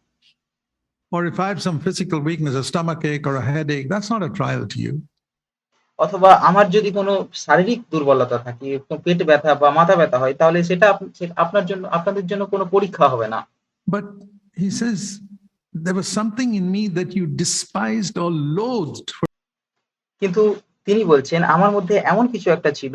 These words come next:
Speaker 2: যেটার জন্য তোমরা আমাকে ঘৃণাবোধও করো নাই এবং আমাকে হেয়জ্ঞানও করো নাই।"
Speaker 1: Verse fourteen, "Something about my bodily condition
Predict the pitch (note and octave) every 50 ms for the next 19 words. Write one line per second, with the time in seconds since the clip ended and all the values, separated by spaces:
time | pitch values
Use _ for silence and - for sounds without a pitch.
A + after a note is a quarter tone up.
0 | D#3+ F#3+ F#3 E3 E3 E3+ F3+ G3 F#3+ F3 F#3 G3 G3 G3 G3 F3+ F#3 F3 F3 F3+
1 | F#3 F3+ - - - F3 F3+ F3 - F3+ E3+ - - D3+ F3 G3+ A3 G#3+ A3 G#3
2 | F#3+ F#3 E3+ D3 C#3 D3 D3 D#3 E3+ F#3 G3+ G3+ E3+ E3+ F3 F3+ F3 - D#3+ E3+
3 | F3+ E3+ F#3 F3+ D3 E3 G#3 A3 G#3 A#3+ A#3 A3+ G#3+ A3 F3 D#3 D3 C3+ B2 A#2
4 | - - - - D#3+ D3 D3+ - D3+ C#3 B2+ B2 - F#3+ G#3 A3 B3 A#3+ A#3 G#3
5 | F3+ F3 F3+ D#3 D#3 D#3 D3+ C#3 C3 B2 D#3+ G3 F3+ F#3+ G3+ F#3+ F#3 F#3+ - D#3+
6 | D#3 D#3+ G3+ F#3+ G3 - D#3+